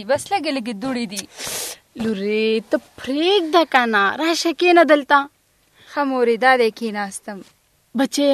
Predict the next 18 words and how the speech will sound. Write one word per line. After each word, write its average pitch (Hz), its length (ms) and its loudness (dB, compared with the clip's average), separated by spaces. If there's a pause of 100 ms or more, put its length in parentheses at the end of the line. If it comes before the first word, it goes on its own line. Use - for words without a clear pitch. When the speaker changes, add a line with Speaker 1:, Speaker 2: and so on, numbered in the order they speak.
Speaker 2:
ما 254 80 2 (120)
ته 269 160 -2
پته 220 320 -2
ده 185 120 -4 (460)
چې 294 160 -10
ستا - 180 -6 (140)
څښاک 277 280 0 (120)
کور 277 260 -2
نه 214 140 -2
دی 202 160 2
خوښ. 180 220 -6 (240)
خو 233 80 -4 (120)
ګوره 214 300 2
بچې، 190 280 -6 (220)
کله 294 260 -4
کله 262 280 2
انسان 233 340 -2
خپل 233 180 -2